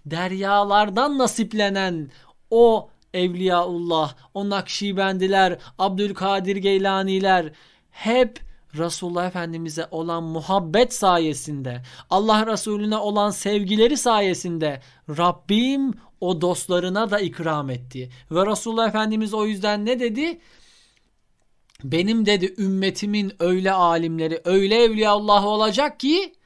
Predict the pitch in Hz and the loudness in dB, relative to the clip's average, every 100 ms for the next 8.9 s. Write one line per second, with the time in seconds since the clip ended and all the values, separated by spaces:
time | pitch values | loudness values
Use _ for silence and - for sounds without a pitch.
0 | _ _ _ 135 220 262 226 185 185 - | _ _ _ 0 0 2 -2 -2 -4 -6
1 | 190 202 196 185 175 170 170 160 165 170 | -2 0 2 0 -4 -2 0 0 -2 -2
2 | 165 165 165 175 165 151 151 151 147 147 | -2 0 0 -2 -4 -6 -6 -4 -4 -4
3 | 180 160 135 123 117 - 117 113 110 _ | -4 -4 -6 -8 -12 -14 -18 -16 -20 _
4 | _ _ _ 135 175 190 208 220 - 254 | _ _ _ 0 2 4 4 2 0 -4
5 | - 233 214 185 175 160 156 139 120 - | -2 -4 -4 -6 -4 -2 -2 -2 -6 -14
6 | - _ - 185 202 214 233 220 254 285 | -20 _ -6 0 2 2 0 6 6 6
7 | 262 247 233 226 226 220 220 208 196 180 | 6 6 6 0 0 2 2 2 0 0
8 | 190 180 165 160 139 127 123 117 | -2 -2 -2 -4 -4 -6 -8 -10